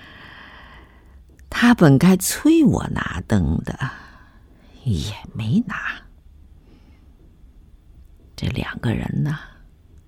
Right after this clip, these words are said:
傻站着，站了那么一会儿啊，我就去拉了他的手。<laughs>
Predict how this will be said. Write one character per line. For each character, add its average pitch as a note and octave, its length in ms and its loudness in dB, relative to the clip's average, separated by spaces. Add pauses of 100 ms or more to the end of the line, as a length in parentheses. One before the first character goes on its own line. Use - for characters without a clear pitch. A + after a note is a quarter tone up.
(160)
傻 - 520 -8
站 C#4+ 320 -6 (100)
着， - 100 -10 (1200)
站 F#3+ 260 2
了 E3+ 100 0
那 E3+ 120 2
么 E3 140 2
一 E3+ 160 2
会 G3 300 -2
儿 - 180 2
啊， - 340 -2 (2250)
我 C#3 240 2
就 C#3 180 4
去 C3 220 0
拉 C3+ 300 2
了 B2+ 160 4
他 D3+ 240 0
的 D3+ 120 2
手。 A#2 1120 -2 (2250)
<laughs> F3+ 100 2